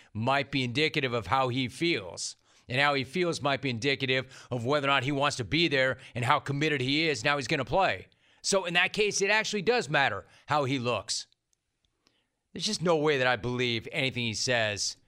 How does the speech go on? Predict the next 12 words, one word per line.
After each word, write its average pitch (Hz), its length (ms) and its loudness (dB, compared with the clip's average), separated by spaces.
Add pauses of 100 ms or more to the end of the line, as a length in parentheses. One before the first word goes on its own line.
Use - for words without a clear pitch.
(420)
after 123 300 0
all 117 180 4
of 104 80 -4
this. 110 380 0 (240)
I - 40 -4
mean, 208 100 0
after 208 220 2
all, 135 100 4
the 113 80 -6
guy 165 180 4
is 165 220 2
saying, 131 400 2